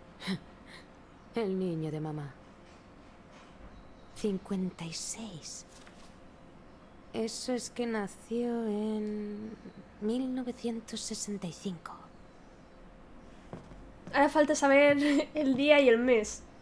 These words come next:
Speaker 2: Pero bueno, a lo mejor encontramos algo. A ver qué pone. "Feliz cumpleaños, hijo". Hola, cincuenta y seis, ¿eh? ¿Cómo pasa el tiempo? Eres un buen chico, Travis. Felicidades. Te quiero, mamá.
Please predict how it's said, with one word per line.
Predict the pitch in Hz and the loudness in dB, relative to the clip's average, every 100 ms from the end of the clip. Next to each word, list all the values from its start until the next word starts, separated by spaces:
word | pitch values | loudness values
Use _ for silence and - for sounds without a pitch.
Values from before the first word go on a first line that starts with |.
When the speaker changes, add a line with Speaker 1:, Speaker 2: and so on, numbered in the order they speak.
| - - - - - - | -20 -20 -20 -20 -18 -2
Speaker 2:
Pero | 240 | 2
bueno, | 240 247 | 4 6
a | 220 | 4
lo | |
mejor | 220 220 | 2 2
encontramos | 269 269 269 262 240 214 247 | 2 4 4 4 0 0 0
algo. | 220 196 202 - - - - - - - - - - | -2 -2 -10 -16 -20 -20 -20 -20 -20 -18 -18 -8 0
A | |
ver | 240 | 2
qué | 247 | 4
pone. | 233 269 427 - - - - - - - - - - - - - - - - - - - - - | 2 2 0 -6 -20 -20 -20 -20 -20 -20 -20 -20 -20 -20 -20 -20 -20 -20 -20 -20 -20 -20 -20 0
"Feliz | 277 302 | 0 6
cumpleaños, | 330 254 240 226 220 | 6 8 8 6 4
hijo". | - 220 | 2 4
Hola, | 226 349 220 | 8 8 6
cincuenta | 220 220 233 220 | 6 4 4 4
y | |
seis, | 220 294 262 | 4 2 4
¿eh? | 330 392 | 2 4
¿Cómo | 302 | 4
pasa | 294 370 | 4 4
el | 311 | 4
tiempo? | 262 262 240 | 4 4 4
Eres | 269 | 4
un | 302 | 4
buen | 269 | 4
chico, | 247 233 226 | 2 0 4
Travis. | 220 214 214 | 4 4 2
Felicidades. | 226 214 220 220 214 214 | 0 4 6 6 4 2
Te | 220 | 0
quiero, | 220 294 | 2 2
mamá. | 349 247 196 | 4 4 2